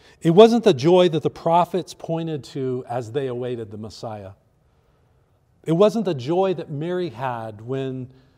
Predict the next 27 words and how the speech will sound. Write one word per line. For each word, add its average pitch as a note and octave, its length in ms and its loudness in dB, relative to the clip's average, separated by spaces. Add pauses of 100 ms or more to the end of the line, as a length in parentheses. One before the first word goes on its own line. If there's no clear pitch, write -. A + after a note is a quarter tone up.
(220)
the C#3+ 140 -4
angel E3+ 240 -4
came D3 400 -8
and A#2+ 140 -10
spoke C#3+ 360 -4
to C3+ 100 -12
her A2+ 160 -8
and G#2 120 -14
said, A2 340 -10
"You're A#2+ 120 -10
going B2 240 -10
to A2 80 -14
conceive C#3+ 720 -12
a A#2 80 -10
son. B2+ 560 -14 (800)
You're D3 120 -6
going D3+ 200 -6
to C3+ 80 -8
conceive D3 640 -10
the C3+ 140 -10
Messiah." C3+ 560 -14 (1800)
It D3 40 -8
wasn't C#3+ 260 -4
that D#3+ 220 6
type D3 240 -2
of A#2+ 100 -4
joy. B2 320 0